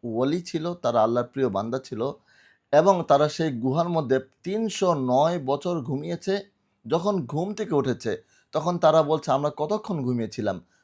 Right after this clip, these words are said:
তখন কেউ কাউকে বলছে, "সম-, সম্ভবত একদিন ঘুমিয়েছি," অথবা কেউ বলছে, "না, আমরা মনে হয় আধা দিন ঘুমিয়েছি।" এবং আল্লাহ তাআলা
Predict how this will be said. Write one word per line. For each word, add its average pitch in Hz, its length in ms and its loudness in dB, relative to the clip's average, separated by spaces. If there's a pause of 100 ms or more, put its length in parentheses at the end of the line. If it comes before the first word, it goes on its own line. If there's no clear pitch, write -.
(120)
তখন 147 240 0
কেউ 175 200 0
কাউকে 147 240 2
বলছে, 131 320 0
"সম-, 160 340 -4 (280)
সম্ভবত 160 600 0 (380)
একদিন 143 400 0
ঘুমিয়েছি," 123 580 -2 (240)
অথবা 143 340 0
কেউ 151 180 -2
বলছে, 139 260 0
"না, 127 120 2
আমরা 113 260 0
মনে 127 180 -2
হয় 127 120 -2 (140)
আধা 127 220 0
দিন 151 240 -2
ঘুমিয়েছি।" 95 520 -6 (500)
এবং 160 360 6 (360)
আল্লাহ 170 220 6
তাআলা 180 540 10